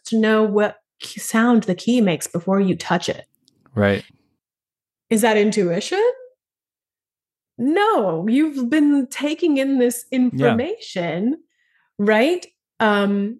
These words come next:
Speaker 1: there's, like, that famous jazz performer woman who, I don't remember her name now, but she became famous for when she would improv on a piano, she would sing the note before,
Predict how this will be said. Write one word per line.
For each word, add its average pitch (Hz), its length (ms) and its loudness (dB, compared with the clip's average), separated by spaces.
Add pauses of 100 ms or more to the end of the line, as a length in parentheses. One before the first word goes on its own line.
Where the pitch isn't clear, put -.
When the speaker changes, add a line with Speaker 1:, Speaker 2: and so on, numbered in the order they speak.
(140)
Speaker 1:
there's, 233 180 2
like, 254 140 -2
that - 160 -4
famous 233 320 0
jazz 190 500 -6 (400)
performer 214 640 2
woman 214 320 0
who, 208 120 0 (180)
I - 120 -6
don't 190 180 0
remember 190 260 0
her 190 80 -2
name 190 180 0
now, 175 160 -2
but 165 220 -4 (480)
she - 200 2
became 214 320 4
famous 202 320 0
for 185 320 -4 (280)
when 202 240 2
she 202 160 0
would 185 180 0
improv 208 400 2
on 214 140 0
a 208 60 -2
piano, 196 760 -2
she - 240 -6
would 175 140 0
sing 180 260 0
the 180 100 0
note 175 300 0
before, 175 680 0